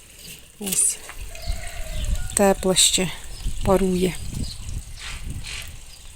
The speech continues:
Курочки будуть їсти.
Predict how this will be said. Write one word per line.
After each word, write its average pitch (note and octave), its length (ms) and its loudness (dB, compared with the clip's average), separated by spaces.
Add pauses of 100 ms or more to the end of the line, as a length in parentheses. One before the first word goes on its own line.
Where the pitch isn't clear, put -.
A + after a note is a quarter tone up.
(2250)
Курочки F#3+ 500 6
будуть G3 360 0
їсти. G3 480 6